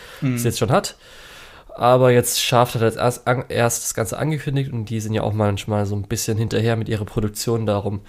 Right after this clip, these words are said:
Speaker 1: Das war, glaub ich,
Speaker 2: müssen wir
Speaker 1: auch nur
Speaker 2: gucken.
Speaker 1: eine Produktionsankündigung. Das war nicht, „Hey, wir arbeiten da gerade schon dran“, oder?
Speaker 2: Ja, das vermischt sich eh
Speaker 1: Hab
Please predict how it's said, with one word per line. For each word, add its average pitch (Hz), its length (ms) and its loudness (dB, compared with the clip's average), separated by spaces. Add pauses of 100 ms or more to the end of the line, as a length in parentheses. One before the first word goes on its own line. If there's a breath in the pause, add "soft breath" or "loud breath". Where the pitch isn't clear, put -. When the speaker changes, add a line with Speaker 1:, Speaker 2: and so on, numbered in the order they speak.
(140 loud breath)
Speaker 1:
Das - 200 -16
war, 120 120 -4
glaub 185 220 0
ich, 135 40 -2
Speaker 2:
müssen - 20 -2
wir 131 80 4
Speaker 1:
auch 127 80 2
nur 131 100 -2
Speaker 2:
gucken. - 20 2
Speaker 1:
eine 131 140 2
Produktionsankündigung. 120 1300 -6
Das 117 180 -10
war 104 100 -2
nicht, 143 360 -4
„Hey, 131 260 0
wir 107 100 0
arbeiten 117 400 -2
da 110 120 -8
gerade - 280 -12
schon 113 220 -14
dran“, - 300 -14
oder? - 220 -6
Speaker 2:
Ja, 117 240 4
das 110 160 2
vermischt 107 320 0
sich 104 180 -4
eh 98 100 -2
Speaker 1:
Hab 92 60 0